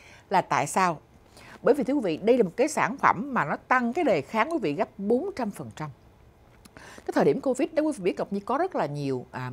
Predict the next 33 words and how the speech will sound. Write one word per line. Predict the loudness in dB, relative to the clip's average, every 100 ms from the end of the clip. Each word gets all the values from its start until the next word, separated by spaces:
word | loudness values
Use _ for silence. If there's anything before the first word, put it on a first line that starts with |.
| -8
người | -6
khách | -6 -4
hàng | -2 -2 -2
nói | -2
rằng | -2 -4 -12 -20 -20 -20 -20 -8
chị | 0 2
lạ | 6 8 8
một | 4 2
cái | 2
là | 2
trong | 0 -2 -2
nhà | -2 -2
chị | -2 -4 -4
mấy | -4
người | -2 0
bị | 2
nhiễm, | 2 2 0 -2 -12 -20 -8
mà | -6
chị | -4 -2
không | 0 2
có | 4
bị | 4 4
nhiễm, | 4 2 0 -2 -10 -18 -8
mà | -6
chị | -6
không | -6 -4 2
biết | 4 4
tại | 2 -2
sao | -2 -2 2
hết. | 4 2 -2 -20 -20 -20 -16 -6
Chị |
mới | -4
sực | 0 -2